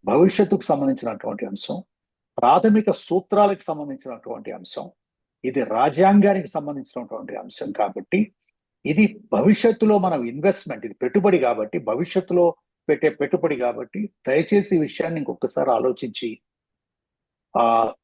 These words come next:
జాగ్రత్తగా నిర్ణయాలు తీసుకుంటే బాగుంటుంది. అన్నీ మీరు పది, ఆ, మెడికల్ కాలేజెస్ ఒకేసారి కట్టలేకపోయినట్లయితే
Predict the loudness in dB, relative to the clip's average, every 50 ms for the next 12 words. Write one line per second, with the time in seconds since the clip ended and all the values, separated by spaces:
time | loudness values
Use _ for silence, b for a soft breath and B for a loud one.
0 | _ _ _ -6 -2 2 4 4 4 4 4 4 4 4 2 -2 -4 -2 -4 -4
1 | -4 -6 _ _ _ _ _ _ _ _ _ _ _ _ _ _ _ _ _ _
2 | _ _ -20 -20 -14 -14 -12 -8 -4 -2 -2 -2 -2 -4 -6 -8 -8 -8 -10 -8
3 | -6 -6 -6 -2 -2 0 0 0 -2 -2 -2 -4 -2 -4 -6 -6 -6 -8 _ _
4 | _ _ _ _ _ _ _ -8 -4 2 4 6 8 8 8 8 6 4 2 0
5 | -2 0 2 2 2 2 0 -4 _ _ _ _ _ _ -6 -2 -2 0 0 -2
6 | -2 -4 -4 -6 -4 -4 -4 -4 -2 -2 -2 -2 0 -2 -6 -8 -10 -8 -4 -4
7 | -4 -2 -2 -4 -4 -4 -6 -8 -6 -6 -6 -6 -8 -8 -6 -6 -6 -6 -10 -10
8 | -8 -8 -8 -4 -4 -2 -2 -2 -4